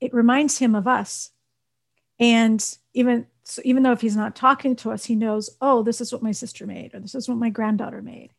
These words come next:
It's a way of hugging him, of kissing him, but just not in the real, you know, way we can do it. And then for us as well,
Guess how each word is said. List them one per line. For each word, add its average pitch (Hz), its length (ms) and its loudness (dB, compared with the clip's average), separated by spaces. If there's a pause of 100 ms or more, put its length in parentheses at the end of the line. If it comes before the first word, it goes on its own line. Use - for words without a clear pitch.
(120)
It's 277 240 2
a 285 100 4
way 240 600 6 (280)
of 208 160 2
hugging 226 380 2
him, 208 300 4
of 202 120 -2
kissing 247 360 -2
him, 220 400 -4 (520)
but 220 360 2
just - 420 -6
not 214 320 0
in 214 140 0
the 202 100 0
real, 202 480 0
you 214 80 -6
know, 196 160 -4
way 196 180 0
we 196 120 0
can 202 180 -6
do 220 200 -2
it. 202 220 -4 (540)
And 247 100 6
then 240 140 6
for - 220 -2
us 349 260 4
as 214 180 -2
well, 226 560 4